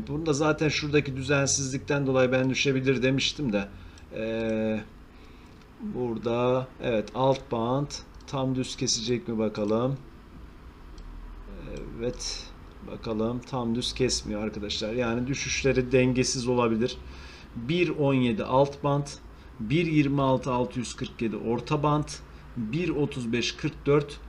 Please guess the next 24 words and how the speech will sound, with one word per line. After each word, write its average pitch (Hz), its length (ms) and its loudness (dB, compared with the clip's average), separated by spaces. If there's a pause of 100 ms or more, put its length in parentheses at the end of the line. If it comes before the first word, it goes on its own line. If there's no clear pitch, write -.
(220)
üst - 300 0
band. 110 180 -4 (140)
Şurada 165 420 -2
düzensizlik 156 720 -2
gördüğüm 156 480 2
için 139 220 0
arkadaşlar 127 600 0
böyle 139 360 2 (440)
çıkışları 143 680 2
ve 127 100 2
inişleri 127 500 0
çok - 300 -4
düzenli 127 400 2
olmayacak 117 640 2
gibi. 120 300 -2 (460)
Ee, 113 200 -4
o 143 160 0
yüzden 131 380 0
elinde 135 380 0
olanlar, 123 600 0 (340)
e, 107 280 -6
biraz 123 400 0
dikkat 127 360 -2
etsinler. 110 600 -2